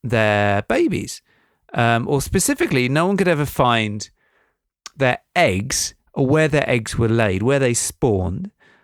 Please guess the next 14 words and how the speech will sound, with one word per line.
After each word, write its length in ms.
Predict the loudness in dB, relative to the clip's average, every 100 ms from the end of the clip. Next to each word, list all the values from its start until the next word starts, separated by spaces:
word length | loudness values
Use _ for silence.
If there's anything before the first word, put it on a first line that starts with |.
| -6
And 180 | -2 2
no 120 | 2
one 140 | 2 2
could 160 | 2
ever 200 | 2 2
work 380 | 2 4 2 2
out 400 | 0 2 -2 -4
where 380 | 0 2 2 2
their 160 | 0
balls 420 | 0 0 2 0 0
and 140 | 0
their 120 | 2
ovaries 540 | 2 2 0 0 -2 -4
were, 300 | -4 -6